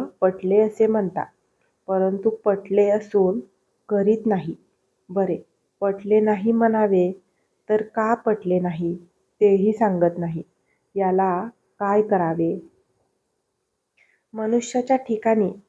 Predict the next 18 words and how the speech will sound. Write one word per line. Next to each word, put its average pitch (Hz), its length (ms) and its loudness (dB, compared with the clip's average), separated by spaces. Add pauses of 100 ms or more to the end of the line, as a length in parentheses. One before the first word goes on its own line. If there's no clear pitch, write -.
(120)
इतर 202 440 2 (300)
प्राणीमात्रापेक्षा 220 1120 2 (680)
जर 214 160 6
काही 208 680 -2 (140)
जास्त 185 360 0
असेल, 214 400 -2 (540)
तर 208 160 -2 (160)
ते 214 140 8
म्हणजे 208 560 2 (180)
चांगले 190 420 2
वाईट 214 360 4
कळण्याची 185 880 -2 (100)
बुद्धी. 160 400 -6 (840)
तेव्हा 185 440 -4 (520)
तुमच्या 196 340 0
बुद्धीला 202 680 2 (220)
पटूनही 196 600 0
जर 190 380 2